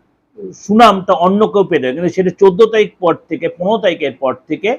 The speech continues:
সেটা কিন্তু আস্তে আস্তে আপনার জায়গাটা ঠিক হবে। অর্থাৎ, উম, শুক্রের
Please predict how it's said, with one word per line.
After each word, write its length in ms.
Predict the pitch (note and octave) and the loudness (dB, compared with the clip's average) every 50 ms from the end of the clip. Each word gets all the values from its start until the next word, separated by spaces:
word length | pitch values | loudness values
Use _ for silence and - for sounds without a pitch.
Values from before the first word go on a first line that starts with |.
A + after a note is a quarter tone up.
| - _ _ _ _ _ _ _ _ _ _ | -8 _ _ _ _ _ _ _ _ _ _
সেটা 180 | F#3 F#3 G#3 G3+ | 2 4 4 2
কিন্তু 260 | D#3+ F3+ D#3+ D3+ D#3 | 2 -2 -4 0 2
আস্তে 280 | D3 C#3 C3+ - - F3+ | 4 4 2 2 2 2
আস্তে 280 | F3 E3 E3+ - - A#3+ - - - | 2 2 0 0 0 0 0 0 -2
আপনার 320 | - C#3+ C#3 - F#3 G3+ A#3+ B3 F#3 C3 | -4 -4 -2 0 -2 -2 -2 -4 -4 0
জায়গাটা 260 | D3+ D3+ D3+ E3 D#3 - _ | 2 2 2 2 -2 -4 _
ঠিক 100 | D#3 C3 B2 | -8 -4 -2
হবে। 100 | A#2+ B2 | 0 0
অর্থাৎ, 280 | C3+ - - A3 A#3 - - _ _ _ _ _ _ _ _ _ _ _ | 0 2 2 2 2 0 -6 _ _ _ _ _ _ _ _ _ _ _
উম, 140 | E3+ D#3+ D#3 D#3 D3+ D3 D3 D3 D3 C#3+ C#3 - | -2 0 2 2 2 2 0 0 -2 -4 -4 -4
শুক্রের 400 | F#3+ F#3+ F#3 - G#3+ G#3+ G#3+ | -4 -4 0 4 6 6 6